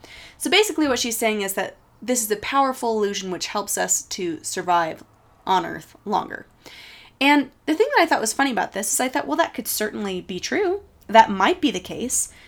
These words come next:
But to me, it seems much more reasonable to assume that if an explanation seems simple,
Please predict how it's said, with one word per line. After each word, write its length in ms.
But 140
to 120
me, 160
it 100
seems 480
much 280
more 200
reasonable 560
to 140
assume 520
that 180
if 180
an 100
explanation 800
seems 400
simple, 500